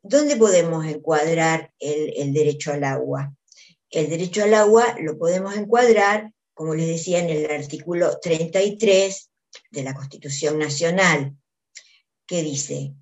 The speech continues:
que las declaraciones, derechos y garantías que enumera la Constitución no serán entendidos como negación de otros derechos y garantías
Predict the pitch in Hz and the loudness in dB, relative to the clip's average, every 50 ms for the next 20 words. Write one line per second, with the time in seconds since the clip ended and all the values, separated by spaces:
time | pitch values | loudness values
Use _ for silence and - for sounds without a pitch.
0 | _ _ - 147 143 147 147 156 160 156 - 160 165 156 156 160 165 - - 214 | _ _ -4 -4 -2 -2 -4 -4 -4 -4 -2 0 0 0 2 0 0 0 2 4
1 | 214 202 185 160 147 139 135 135 135 135 - - _ _ _ _ _ _ _ _ | 4 4 4 4 2 0 -2 -2 -4 -6 -12 -16 _ _ _ _ _ _ _ _
2 | _ _ _ _ _ - 175 165 175 185 175 160 139 - - 151 139 139 - - | _ _ _ _ _ -4 -2 0 2 2 0 0 -4 -8 -8 -6 -6 -6 -8 -10
3 | - - - 165 160 156 151 156 160 151 151 143 139 185 202 202 185 170 151 139 | -12 -10 -6 -4 -4 -2 -2 -2 -2 -2 -4 -4 -2 0 2 2 4 4 2 2
4 | 135 135 - - _ _ _ _ _ _ _ _ _ _ - 147 143 139 143 143 | 0 -2 -6 -10 _ _ _ _ _ _ _ _ _ _ -8 -6 -4 -4 -2 -4
5 | 147 139 143 151 151 151 151 151 147 143 151 170 175 175 165 156 160 151 147 143 | -4 -4 -4 -6 -6 -6 -6 -6 -6 -6 -2 0 2 2 2 2 2 0 0 -2
6 | 139 139 139 - - _ _ _ _ _ _ _ _ _ _ _ _ - - 151 | -4 -6 -8 -10 -16 _ _ _ _ _ _ _ _ _ _ _ _ -12 -6 -4
7 | 147 139 139 143 139 135 - 143 139 147 156 - - - 214 196 185 190 196 214 | -4 -2 -2 0 -2 0 -2 -2 -4 -4 -4 -2 0 2 4 4 4 4 2 0
8 | 226 220 - - _ _ _ _ _ _ - - - _ _ - 240 247 269 269 | 0 -2 -4 -10 _ _ _ _ _ _ -20 -20 -20 _ _ -2 2 2 4 4
9 | 262 269 262 269 262 262 254 240 220 262 262 269 262 220 190 175 160 175 185 196 | 4 4 4 6 6 4 4 4 4 4 4 4 4 2 2 2 2 2 2 2
10 | - - - _ _ _ - - 170 165 170 175 175 180 185 196 196 196 - 208 | 0 -4 -12 _ _ _ -10 -8 -6 -4 -4 -4 -2 0 0 0 0 0 0 0
11 | 208 208 214 208 196 202 185 - - - 254 262 240 - - - 147 139 135 131 | 0 0 2 2 2 2 0 0 0 4 4 6 6 4 4 0 -2 -2 -2 -2
12 | 131 135 135 135 151 151 151 - - - 135 135 135 - - _ - 156 147 160 | -4 -4 -4 -4 -4 -6 -6 -8 -10 -8 -8 -8 -8 -8 -12 _ -12 -8 -4 -2
13 | 165 175 190 208 214 214 - - 170 160 156 165 185 185 - - | 0 0 2 0 0 -2 -4 -4 0 0 2 2 0 -2 -4 -10